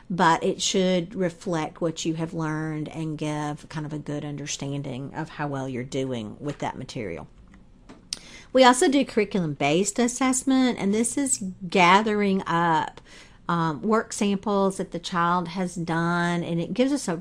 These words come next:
a, a little bit broader picture than what we can do in a quick test. Um, and we look at their writing samples from the beginning of the year to wherever they are now.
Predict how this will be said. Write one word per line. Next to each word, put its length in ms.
a, 160
a 40
little 120
bit 320
broader 680
picture 680
than 160
what 120
we 80
can 200
do 120
in 80
a 60
quick 340
test. 600
Um, 520
and 160
we 140
look 300
at 240
their 180
writing 420
samples 520
from 240
the 60
beginning 520
of 80
the 100
year 380
to 160
wherever 260
they 120
are 100
now. 720